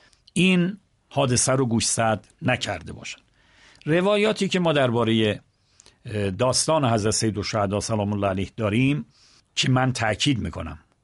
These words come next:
از پیامبر عظیم الشأن اسلام صلی الله علیه و آله و سلم، حالا بعدم داریم، از امیرالمومنین هم زیاد داریم،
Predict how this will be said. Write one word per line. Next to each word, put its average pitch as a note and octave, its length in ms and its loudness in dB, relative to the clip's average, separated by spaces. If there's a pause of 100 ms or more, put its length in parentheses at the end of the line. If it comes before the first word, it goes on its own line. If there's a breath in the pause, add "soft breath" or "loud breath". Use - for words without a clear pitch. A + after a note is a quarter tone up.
(180)
از G#2+ 280 -4
پیامبر A2+ 460 0
عظیم G2+ 280 0
الشأن A2 360 0
اسلام F2+ 380 -4
صلی G#2 240 -4
الله G2+ 200 0
علیه F2+ 240 -4
و F#2 60 -8
آله E2 200 -12
و E2+ 40 -14
سلم، E2+ 380 -12 (420 soft breath)
حالا A#2+ 160 0
بعدم A#2 380 2
داریم، A#2+ 320 2
از G#2 140 0
امیرالمومنین G#2+ 640 0
هم A2+ 120 2
زیاد A2 320 0
داریم، B2 340 0